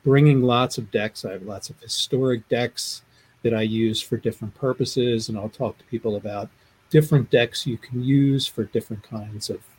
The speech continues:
you know, different exercises and things like that. And, um, but what I would encourage, and, uh, I'm also like, like Kiki, I'm very excited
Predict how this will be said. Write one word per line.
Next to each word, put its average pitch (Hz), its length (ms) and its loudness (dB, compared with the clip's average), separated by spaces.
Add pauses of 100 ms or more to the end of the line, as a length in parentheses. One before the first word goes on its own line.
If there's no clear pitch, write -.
(240)
you 147 120 2
know, 104 120 -4 (220)
different 131 320 2 (400)
exercises 139 880 4
and 131 100 0
things 131 240 2
like 127 200 4
that. 139 300 4 (540)
And, 139 340 6
um, 135 220 6
but 143 240 6
what 143 220 8
I 139 100 8
would 135 220 6
encourage, 139 640 4
and, 127 220 2
uh, 135 240 0
I'm 135 200 2
also 139 400 2
like, 113 240 0 (160)
like 107 180 -4
Kiki, 110 500 -6
I'm 104 120 -10 (100)
very 127 500 2 (380)
excited 120 760 2